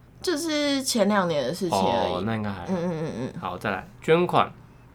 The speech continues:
Speaker 2: 有。
Speaker 1: 捐款有。
Speaker 2: 三一一。
Speaker 1: 三一，有，有，有，有，
Speaker 2: 有，
Speaker 1: 那个在新民的时候大家都有捐吧。
Speaker 2: 对。对。参加比赛。
Speaker 1: 参加比赛，有。
Speaker 2: 有。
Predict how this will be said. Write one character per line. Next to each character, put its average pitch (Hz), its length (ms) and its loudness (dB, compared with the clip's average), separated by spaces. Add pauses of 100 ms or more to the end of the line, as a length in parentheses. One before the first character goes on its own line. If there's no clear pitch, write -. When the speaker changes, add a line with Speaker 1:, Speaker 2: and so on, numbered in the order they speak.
(160)
Speaker 2:
有。 98 180 2
Speaker 1:
捐 262 280 8
款 190 340 2
有。 127 480 2 (160)
Speaker 2:
三 113 260 -4
一 117 80 -2
一。 117 400 -4 (640)
Speaker 1:
三 226 320 -4
一， 220 220 -2
有， 185 180 6
有， 165 80 4
有， 160 200 0
有， 147 80 -2
Speaker 2:
有， 185 140 0
Speaker 1:
那 208 100 0
个 196 240 4
在 208 140 0
新 202 180 -2
民 180 160 -2
的 - 60 -6
时 - 80 -6
候 156 60 -2
大 156 140 -2 (100)
家 139 60 -2
都 143 260 -6 (120)
有 160 180 -6
捐 - 200 -6
吧。 - 280 -14
Speaker 2:
对。 - 80 -20
对。 - 20 -16
参 160 280 0
加 156 200 4
比 110 200 -2
赛。 196 260 -2
Speaker 1:
参 262 260 0
加 247 220 0
比 214 220 -2
赛， 185 400 2
有。 180 140 0
Speaker 2:
有。 175 320 0